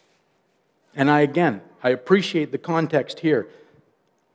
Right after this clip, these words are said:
is of the church, but it holds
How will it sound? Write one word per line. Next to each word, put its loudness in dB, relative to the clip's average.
is 2
of 4
the 2
church, -4
but 8
it 6
holds 4